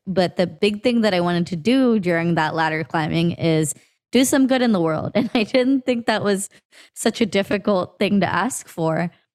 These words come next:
because actually when Accenture recruited me out of college, one of the things that drew me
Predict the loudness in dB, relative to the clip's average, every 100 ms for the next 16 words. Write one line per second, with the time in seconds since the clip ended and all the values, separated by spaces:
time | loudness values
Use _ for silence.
0 | _ 0 2 2 2 -2 -2 -4 -2 0
1 | 2 2 0 -2 -2 0 0 0 2 2
2 | 2 2 2 0 -2 -2 -2 0 0 -2
3 | -6 -2 0 0 0 -2 -2 0 0 2
4 | 0 0 0 2 2 2 0